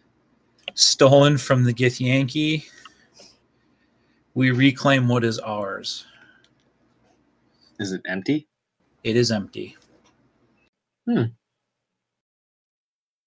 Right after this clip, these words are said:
Speaker 2: Um,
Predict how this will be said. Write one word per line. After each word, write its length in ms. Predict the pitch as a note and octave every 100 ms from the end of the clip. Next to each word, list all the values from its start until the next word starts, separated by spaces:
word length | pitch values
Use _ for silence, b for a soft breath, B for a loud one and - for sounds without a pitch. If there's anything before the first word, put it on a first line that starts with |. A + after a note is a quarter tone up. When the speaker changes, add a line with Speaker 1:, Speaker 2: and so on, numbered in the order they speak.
| _ _ _ _ _ _ _ _ _ _ _ b b _ _ _ _ -
Speaker 2:
Um, 800 | - A#2+ B2+ C3 C3 C3+ C3 C3